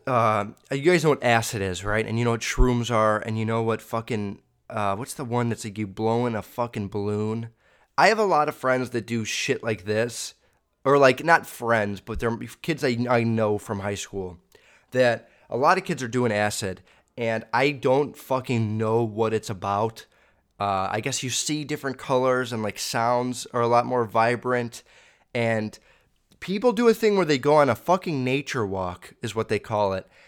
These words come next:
and they do acid, and then they walk around a fucking forest, and they guess, like,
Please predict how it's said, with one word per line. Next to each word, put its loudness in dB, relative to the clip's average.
and 2
they 2
do 0
acid, 4
and -2
then -2
they 2
walk 4
around 2
a -2
fucking -2
forest, -2
and -6
they -2
guess, -6
like, -6